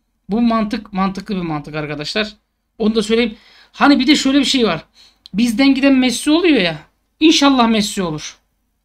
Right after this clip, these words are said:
Bu arada Rossi'nin payı var. Arda Güler'in payı var.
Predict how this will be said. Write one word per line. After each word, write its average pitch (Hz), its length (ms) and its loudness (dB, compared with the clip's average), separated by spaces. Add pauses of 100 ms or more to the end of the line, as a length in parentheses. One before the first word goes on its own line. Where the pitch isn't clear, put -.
(2250)
Bu 185 120 -2
arada 196 220 2
Rossi'nin 202 600 0
payı 196 240 4
var. 202 300 2
Arda 170 260 -4
Güler'in 165 400 -6
payı 196 280 -2
var. 202 340 -2